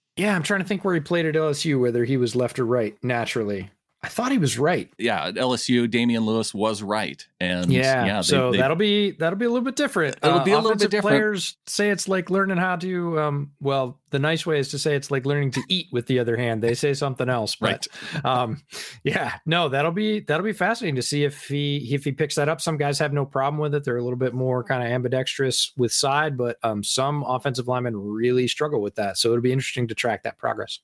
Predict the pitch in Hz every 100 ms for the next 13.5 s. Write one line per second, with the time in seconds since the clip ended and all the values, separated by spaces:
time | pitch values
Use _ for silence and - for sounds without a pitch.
0 | - - - 95 101 98 - 98 98 90
1 | 85 95 95 95 90 98 95 95 - 90
2 | 85 98 98 95 - 110 104 90 - 95
3 | 87 87 85 85 80 85 - 82 - 80
4 | - 98 95 - _ _ - 196 202 175
5 | 185 180 180 180 156 143 165 165 156 147
6 | - 139 156 147 143 147 190 226 208 196
7 | 151 175 175 170 147 170 175 180 175 170
8 | 175 - - - 160 160 160 151 147 147
9 | - 147 143 143 139 120 110 131 135 131
10 | 127 110 135 113 127 127 123 120 _ _
11 | 95 113 117 113 104 113 113 107 113 113
12 | 107 98 117 113 107 107 120 120 - 123
13 | 117 117 120 120 -